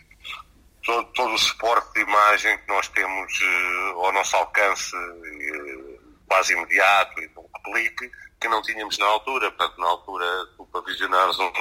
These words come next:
jogador, tinhas que fazer muita observação ao vivo, ahm, ou então pedires, na altura havia uma empresa que fazia isso, uma empresa que fazia isso na Europa,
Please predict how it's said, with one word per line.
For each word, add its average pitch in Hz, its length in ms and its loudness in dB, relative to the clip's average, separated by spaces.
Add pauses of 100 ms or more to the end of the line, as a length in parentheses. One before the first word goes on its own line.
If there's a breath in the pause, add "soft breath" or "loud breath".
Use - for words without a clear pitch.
jogador, 92 500 0 (460 soft breath)
tinhas 98 280 0
que - 100 -2
fazer 98 220 0
muita 104 320 0
observação 98 560 -2
ao 104 240 2
vivo, 117 460 2 (520)
ahm, 113 920 2 (180)
ou 120 280 2
então 117 960 2
pedires, - 680 4 (120)
na 92 60 4
altura 87 340 0
havia 90 240 0
uma 104 140 0
empresa 104 520 2
que - 160 -12
fazia 92 440 2 (180)
isso, - 220 -2
uma 82 120 -12
empresa 95 320 0
que - 80 -14
fazia 87 240 -2
isso 95 140 -4
na 85 60 -4
Europa, 85 500 -2